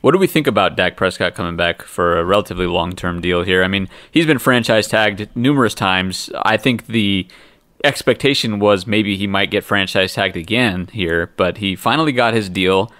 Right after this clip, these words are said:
He finally got the security that he probably deserves. Um, what do we think about this move for the, the Cowboys and for Dak?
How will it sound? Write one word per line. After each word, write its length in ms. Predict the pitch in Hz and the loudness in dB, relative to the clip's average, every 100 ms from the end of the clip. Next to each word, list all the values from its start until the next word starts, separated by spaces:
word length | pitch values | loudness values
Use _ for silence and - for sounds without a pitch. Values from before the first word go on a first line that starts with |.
| _ | _
He 140 | _ 117 | _ -2
finally 300 | 117 113 110 | 0 0 2
got 180 | 107 104 | 0 0
the 80 | |
security 560 | 95 98 - 113 107 107 | -6 -8 0 2 2 2
that 120 | 95 | 0
he 60 | 104 | -4
probably 400 | - 175 165 127 | 0 0 0 -4
deserves. 640 | 98 90 95 98 110 - - - _ - | -4 0 2 2 0 -8 -16 -20 _ -4
Um, 640 | 101 95 92 92 87 85 _ | 0 2 0 -2 -6 -10 _
what 160 | 113 | 2
do 60 | 139 | 2
we 80 | 139 | 2
think 100 | 131 | 2
about 180 | 127 117 | 2 2
this 180 | 113 | -2
move 220 | 113 117 110 | 2 0 2
for 120 | 110 | 0
the, 220 | 92 90 | 2 0
the 120 | 85 90 | 0 -4
Cowboys 600 | 135 151 165 180 170 - | 2 2 4 2 0 -2
and 320 | 104 92 87 | -2 -2 -2
for 140 | 90 | -2
Dak? 440 | 82 92 85 - | 0 0 -2 -6